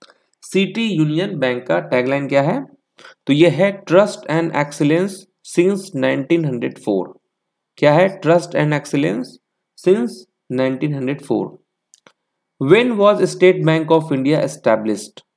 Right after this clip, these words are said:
भारतीय स्टेट बैंक की स्थापना जो है ये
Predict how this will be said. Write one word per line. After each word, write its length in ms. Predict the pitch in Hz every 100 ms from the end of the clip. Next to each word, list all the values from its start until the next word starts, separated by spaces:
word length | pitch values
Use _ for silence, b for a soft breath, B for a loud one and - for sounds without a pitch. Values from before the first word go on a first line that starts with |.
| -
भारतीय 600 | 110 127 131 151 156 170
स्टेट 380 | 160 - 151 151
बैंक 300 | 131 135 139
की 240 | 135 139
स्थापना 480 | 135 - - 151 139
जो 140 | 131 120
है 380 | 131 160 - _ _
ये 340 | 135 151 156